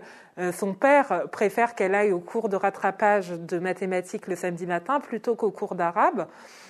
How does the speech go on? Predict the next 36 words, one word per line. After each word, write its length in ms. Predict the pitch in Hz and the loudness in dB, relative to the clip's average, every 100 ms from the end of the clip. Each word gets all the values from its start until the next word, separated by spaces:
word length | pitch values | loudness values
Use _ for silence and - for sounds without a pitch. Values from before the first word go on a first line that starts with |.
| - - _ - | -20 -20 _ 4
Et 260 | 226 214 214 - | 8 8 8 4
alors 380 | 202 226 269 | 6 6 6
que 100 | 247 | 2
ça 180 | - 202 | 4 4
aurait 140 | 185 190 | 4 2
pu 160 | 330 | 2
lui 100 | 285 | 2
ouvrir, 440 | 208 196 269 302 233 | 0 0 0 2 4
euh, 320 | 185 175 170 | 2 2 0
des 180 | 170 175 | 0 0
portes, 560 | 175 220 226 226 - 185 175 - - | 4 6 6 4 -2 -4 -4 -12 -6
euh, 200 | 175 170 | -2 0
dans 160 | 160 170 | 0 2
l'obtention, 760 | 180 180 185 185 202 202 202 | 0 0 -2 -2 -4 -2 -2
euh, 60 | 170 | -2
de 120 | 165 | -2
bourses, 600 | 175 170 233 240 247 - | -4 -2 0 0 -2 -2
de 220 | 180 175 175 | -2 -2 -6
choses 240 | 196 185 | -6 -6
comme 180 | 190 185 | -6 -4
ça. 220 | - 359 | 2 2
Vous 140 | 240 185 | 4 2
aussi, 240 | - 233 | 0 -2
ça 180 | 190 165 | -2 -2
aurait 160 | 165 175 | -2 -4
pu 220 | 220 214 - - - | -6 -8 -12 -20 -12
vous 100 | 185 | -10
faciliter 600 | 170 190 196 185 185 185 | 0 0 0 -4 -2 0
la 160 | 175 170 | 0 0
vie. 160 | 262 | 0
Vous 140 | 262 202 | -2 -4
pourriez 340 | 180 - 262 | -6 -4 -4
faire 160 | 196 175 | -2 -4
des 100 | 170 | -4
reportages, 800 | 170 160 175 - 190 202 196 170 | -6 -6 -8 -2 0 2 0 -4
euh, 180 | 156 | -4